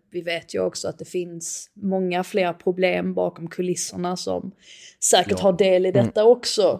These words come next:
Speaker 1: Och,
Speaker 2: Verkligen.
Speaker 1: eh, nu handlar det ju, jag tror att hela den här säsongen kommer handla om att hänga kvar på något sätt först och främst. Och sen får man <laughs> återigen försöka, eh, ja, försöka, ja, men bygga nytt på något sätt, eller bygga någonting som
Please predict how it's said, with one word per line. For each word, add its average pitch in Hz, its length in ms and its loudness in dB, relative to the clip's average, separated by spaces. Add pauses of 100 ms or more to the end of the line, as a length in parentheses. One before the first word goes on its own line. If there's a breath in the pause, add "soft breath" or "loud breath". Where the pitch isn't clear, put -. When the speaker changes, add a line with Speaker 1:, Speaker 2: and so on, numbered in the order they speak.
(120)
Speaker 1:
Och, 190 360 0
Speaker 2:
Verkligen. 180 360 2
Speaker 1:
eh, 190 100 -10 (120)
nu 196 360 4
handlar 196 300 2
det 175 220 6
ju, 175 60 0
jag 175 160 -6
tror 180 200 0
att 165 180 -8
hela 196 220 4
den 185 100 -2
här 170 120 -4
säsongen 208 520 -2
kommer 196 180 -4
handla 180 300 -4
om 170 140 -8
att - 260 -12 (240)
hänga 165 280 -12
kvar 170 420 -4 (120)
på - 60 -18
något - 200 -16
sätt - 260 -18
först - 320 -10
och - 80 -20
främst. - 460 -16
Och - 200 -18 (580 soft breath)
sen 220 120 0
får 220 80 0
man 226 140 2
<laughs> 233 80 6
återigen 220 500 2
försöka, 190 880 2 (680 loud breath)
eh, 160 460 -4 (140)
ja, 165 320 -2 (580)
försöka, 190 880 2 (680)
ja, 202 100 -6
men 190 460 -4
bygga 196 300 0
nytt 214 540 -4
på 202 60 -6
något 170 140 0
sätt, - 200 -10
eller 170 140 -6
bygga 190 380 -4
någonting 175 400 -6
som 165 300 -10